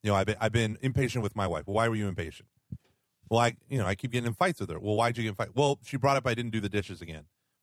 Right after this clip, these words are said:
"Why didn't you do the dishes?" "I didn't do the dishes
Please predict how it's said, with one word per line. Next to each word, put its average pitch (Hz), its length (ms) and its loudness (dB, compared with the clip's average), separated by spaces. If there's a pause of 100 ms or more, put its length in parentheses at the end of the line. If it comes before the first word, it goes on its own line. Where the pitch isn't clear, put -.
(360)
"Why 104 220 2
didn't 104 140 -2
you 98 80 -2
do 95 80 0
the 85 80 -4
dishes?" - 320 -10 (960)
"I 113 60 0
didn't 135 100 0
do 135 80 6
the 98 180 0 (160)
dishes 120 320 0